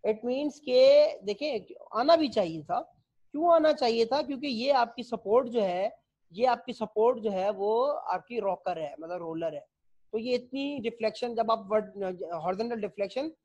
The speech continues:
होगी भी सही इसके ऊपर, ठीक है, तो vertical deflection तो होगी नहीं इस support पे, क्योंकि आपको पता है कि roller पे vertical deflection नहीं होती, horizontal हो गई है। क्यों? क्योंकि ये roller है, तो it can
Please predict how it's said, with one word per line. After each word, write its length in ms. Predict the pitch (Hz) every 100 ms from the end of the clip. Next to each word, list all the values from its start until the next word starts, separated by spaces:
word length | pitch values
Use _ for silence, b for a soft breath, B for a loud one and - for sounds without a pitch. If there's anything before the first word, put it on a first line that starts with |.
| _ _ _
होगी 400 | 190 254 220 277
भी 140 | 269
सही 240 | - 226 185
इसके 220 | 185 175
ऊपर, 260 | 156 - 127 _ _ _ _ _
ठीक 160 | 185 -
है, 80 | - - _ _ _ _ -
तो 60 | 247 262 254
vertical 300 | 226 262 277
deflection 440 | 269 269 262 277 269
तो 120 | 247
होगी 260 | 196 202 269
नहीं 180 | 285
इस 120 | 277 -
support 320 | 254 254 254
पे, 60 | 247
क्योंकि 240 | 247 240
आपको 240 | 240 220 220
पता 220 | 220 226
है 80 | 247
कि 220 | 247 233 233 190
roller 340 | 185 202 226 240
पे 200 | 240 247
vertical 400 | 214 214 220 220
deflection 460 | 208 208 202 - 208
नहीं 200 | 196 240
होती, 180 | 247 226
horizontal 460 | 190 208 214 226
हो 160 | 190 185
गई 160 | 214 240
है। 120 | 285 b b b _
क्यों? 200 | 294 370
क्योंकि 380 | - 269 247 302 415 - _ _ 185
ये 200 | 214 277
roller 360 | 220 196 190
है, 120 | 160 147
तो 160 | - 214
it 60 |
can 200 | - 269